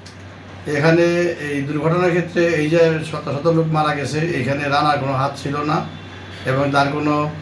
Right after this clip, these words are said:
হস্তক্ষেপ না থাকার কারণেও দৈব ঘটনা ঘটে যায়, ঘটে যায়। এটা একটা নিছক দুর্ঘটনা। যদি আদালত থেকে সকল আসে, সাক্ষীরা এসে সাক্ষ্য প্রদান করে,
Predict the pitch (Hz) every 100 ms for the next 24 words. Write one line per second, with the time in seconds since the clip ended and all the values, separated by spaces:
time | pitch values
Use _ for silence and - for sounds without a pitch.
0 | - - - - - 135 143 165 165 160
1 | 165 160 160 160 160 160 156 151 156 -
2 | 127 151 156 156 147 135 139 160 156 147
3 | 160 156 - 170 160 160 - - - -
4 | - - - - - 175 170 175 165 165
5 | 165 156 151 151 165 180 - - - -
6 | - - - 151 170 175 175 165 170 170
7 | 165 - - - - - - 165 175 170
8 | 160 - 165 175 170 151 160 156 156 -
9 | 175 175 165 156 170 170 175 175 170 190